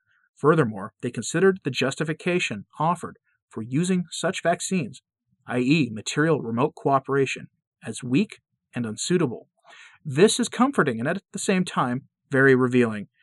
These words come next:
Their unanimous respect is a further demonstration of the strength of reason and the sensus fide. More than ever, we need the spirit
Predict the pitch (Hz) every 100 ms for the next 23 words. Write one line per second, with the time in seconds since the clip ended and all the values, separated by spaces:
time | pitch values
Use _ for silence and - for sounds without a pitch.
0 | _ _ 120 117 113 113 151 214 226 160
1 | - - 156 151 117 - 147 151 139 120
2 | 151 180 127 123 - 123 - - 123 127
3 | 151 123 117 120 117 120 110 - 110 104
4 | 120 - 151 123 - _ _ _ _ _
5 | - - _ 127 139 156 151 143 151 139
6 | 131 127 123 123 135 131 123 135 - -
7 | 113 113